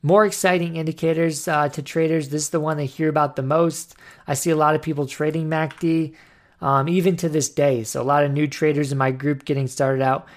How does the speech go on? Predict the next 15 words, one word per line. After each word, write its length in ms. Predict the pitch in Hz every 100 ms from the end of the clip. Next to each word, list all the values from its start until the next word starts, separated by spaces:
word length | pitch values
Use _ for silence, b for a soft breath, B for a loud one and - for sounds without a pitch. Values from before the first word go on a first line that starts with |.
| B B
they 300 | 160 165 -
still 300 | - - 175
keep 240 | - 170 -
the 80 |
mac 340 | 135 135 123 -
D 180 | 123 131
on. 280 | 117 107
So 160 | 104 123
we're 80 | 151
gonna 140 | 165
make 220 | 160 151
the 60 | 151
mac 300 | 147 143 135
D 140 | 147
larger. 540 | 127 123 135 143 165